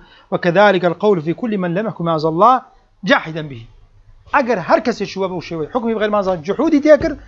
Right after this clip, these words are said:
نا ئومەتی مەش، ئەوە ئەویش دەگرتەوە. هو بالله كافر، كافرون.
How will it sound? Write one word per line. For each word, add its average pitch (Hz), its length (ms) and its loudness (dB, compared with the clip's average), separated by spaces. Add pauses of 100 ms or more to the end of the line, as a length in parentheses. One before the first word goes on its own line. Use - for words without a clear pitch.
(140)
نا 220 220 4
ئومەتی 277 260 4
مەش، 294 160 6 (340)
ئەوە 220 180 6
ئەویش 196 220 2
دەگرتەوە. 170 600 0 (800)
هو 233 80 6
بالله 185 380 2
كافر، 196 460 0
كافرون. 156 800 0